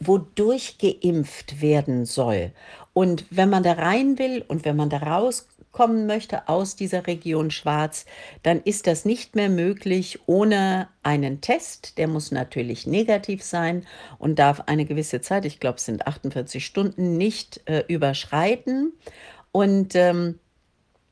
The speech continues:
der österreichische Bundeskanzler Kurz hat das gemeinsam mit Herrn Anschober, das ist der Gesundheitsminister von den Grünen,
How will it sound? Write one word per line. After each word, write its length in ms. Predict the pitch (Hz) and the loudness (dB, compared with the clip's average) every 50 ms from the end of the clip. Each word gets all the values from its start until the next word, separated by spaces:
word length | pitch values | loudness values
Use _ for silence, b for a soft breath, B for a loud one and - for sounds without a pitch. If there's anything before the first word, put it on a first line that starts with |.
| _ _ _ - _ _ | _ _ _ -20 _ _
der 320 | - - 151 147 139 - | -4 0 0 0 2 2
österreichische 840 | 180 196 190 - 160 151 - 147 147 151 151 - 151 147 - - 143 | 0 0 0 0 -2 0 2 2 2 2 0 -2 -4 -4 -2 -2 -4
Bundeskanzler 920 | 139 - 185 220 247 254 254 247 - - 220 208 208 214 208 - - 185 180 | -4 0 0 2 2 2 0 -2 -2 -4 -2 -2 -2 -2 -4 -2 -4 -4 -4
Kurz 720 | 180 - - - 190 185 196 202 208 202 - - - - B B B B B | -4 -10 -2 0 2 2 4 2 0 -2 -6 -12 -14 -14 B B B B B
hat 180 | - 185 185 - | 0 0 2 4
das 400 | 180 165 160 156 - - - - _ _ _ | 4 4 4 2 -2 -6 -10 -14 _ _ _
gemeinsam 880 | - 147 151 151 151 160 185 208 214 190 180 175 170 170 175 170 - - _ | 0 2 4 4 4 4 4 2 2 4 6 6 6 6 4 -2 -6 -6 _
mit 260 | 151 147 151 - - | -2 -2 -2 -2 -4
Herrn 340 | 143 123 127 143 139 123 - _ | -2 -2 0 0 0 -2 -4 _
Anschober, 760 | _ 156 180 226 233 - - - 208 220 220 196 202 202 196 185 | _ 0 0 0 0 -2 0 2 2 2 4 4 4 2 2 2
das 200 | 165 147 147 - | -2 -4 -6 -8
ist 160 | - 147 - | -12 -8 -6
der 80 | 151 139 | -6 -4
Gesundheitsminister 920 | 180 147 - 175 190 190 185 165 151 - - 151 151 147 143 - - 139 | -4 -4 -2 -2 -2 0 0 -2 -2 -2 -4 -2 -2 -2 -2 -4 -6 -8
von 160 | - - 135 | -6 -6 -6
den 160 | 135 131 131 143 | -4 -4 -4 -6
Grünen, 680 | 139 147 - 202 220 247 247 233 220 214 214 214 220 220 | -6 -2 0 0 2 2 2 2 2 2 2 0 -2 -4